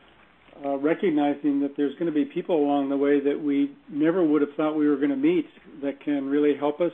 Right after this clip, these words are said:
and can be a part of our team and a part of our effort and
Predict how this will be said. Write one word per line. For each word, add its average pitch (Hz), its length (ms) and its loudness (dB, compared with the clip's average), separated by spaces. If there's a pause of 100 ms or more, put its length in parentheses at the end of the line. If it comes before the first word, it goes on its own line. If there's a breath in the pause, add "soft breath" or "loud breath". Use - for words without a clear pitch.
and 135 320 -6
can 139 280 -4
be 139 160 -2
a 131 60 -4
part 151 380 -2
of 139 140 -2
our 139 200 0
team 156 440 -2
and 143 100 -2
a 127 40 -10
part 147 300 -4
of 135 100 -4
our 139 280 -2
effort 156 400 -6
and 135 220 -6